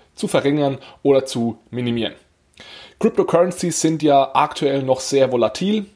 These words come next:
und dienen deswegen eher nicht als Wertaufbewahrungsmittel. Und diese Funktion als Wertaufbewahrungsmittel, das wird auch Store of Value genannt, ist eine von drei wichtigen Funktionen von Geld.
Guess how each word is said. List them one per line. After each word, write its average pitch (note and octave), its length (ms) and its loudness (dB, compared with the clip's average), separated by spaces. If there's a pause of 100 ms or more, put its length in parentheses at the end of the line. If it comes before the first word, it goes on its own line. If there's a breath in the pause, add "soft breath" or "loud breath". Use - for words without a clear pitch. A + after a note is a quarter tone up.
(420)
und D#3 240 0 (180)
dienen E3 220 0
deswegen C3+ 440 -2
eher A#2+ 220 -2
nicht C#3+ 460 -4
als B2 300 -2
Wertaufbewahrungsmittel. A#2 1200 -4 (800 loud breath)
Und C#3+ 140 -2
diese F#3 160 0
Funktion D#3+ 640 0
als - 540 -4 (180)
Wertaufbewahrungsmittel, D#3+ 1300 0
das B2+ 140 -6
wird - 180 -6
auch G2+ 320 -2 (240)
Store D3 380 0
of B2 160 -8
Value D#3 300 2
genannt, D3 500 0
ist - 260 -4
eine D3+ 240 -2
von B2+ 240 -10
drei C3+ 320 0
wichtigen D#3+ 320 -6
Funktionen C3+ 720 -2
von G#2+ 200 -8
Geld. A2+ 360 -4